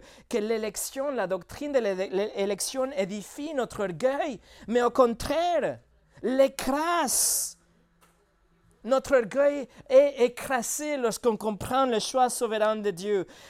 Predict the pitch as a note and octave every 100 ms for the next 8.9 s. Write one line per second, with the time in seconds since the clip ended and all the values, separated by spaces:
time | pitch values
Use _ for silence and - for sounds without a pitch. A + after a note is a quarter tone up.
0 | - - A#3 - B3 A3+ G3+ A#3 - A#3+
1 | G#3 G3 A3 G#3+ G3 E3+ G#3+ A3+ D#3+ _
2 | _ _ _ - D3 F#3+ A#3 A3 G#3 E3+
3 | A3+ A3+ G3+ A3+ F3 F#3 G3+ A3 B3 -
4 | - _ _ - _ - - - A#3 A3+
5 | A#3 G3+ F#3 D3 _ _ _ - E3+ F3+
6 | E3+ D3 A3 A#3+ B3+ B3+ - - G#3+ F#3
7 | F3 E3+ D#3+ - E3+ E3 F3+ F3 E3 D#3+
8 | E3 F3 F3+ E3+ E3 - E3+ F#3+ F#3+